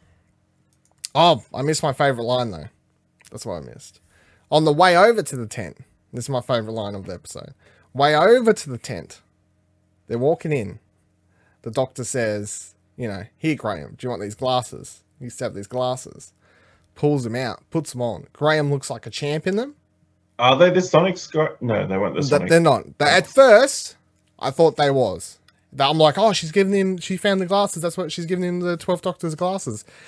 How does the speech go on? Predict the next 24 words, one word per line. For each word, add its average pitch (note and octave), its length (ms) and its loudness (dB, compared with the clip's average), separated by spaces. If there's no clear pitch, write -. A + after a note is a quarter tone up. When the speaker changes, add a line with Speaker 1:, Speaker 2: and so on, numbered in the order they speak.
Speaker 1:
But C#3+ 140 -2
then D#3 200 2
as C#3+ 120 0
soon F3 140 -2
as D3 200 -6
she, B2 180 -6
uh, C3 260 2
Graham C3 260 -2
put C#3+ 120 -4
'em B2+ 140 -4
on A#2 160 -4
his A#2 160 -6
face, G#2+ 540 -2
I A#2 40 -10
was G#2+ 60 -10
like, A#2+ 140 -4
"That's C#3 200 -2
not E2 180 -8
them," G2 180 -10
because A2+ 360 -10
his C#3 160 -4
glasses A#2+ 460 -2
were, G#2 320 -4
y-, A2 140 -10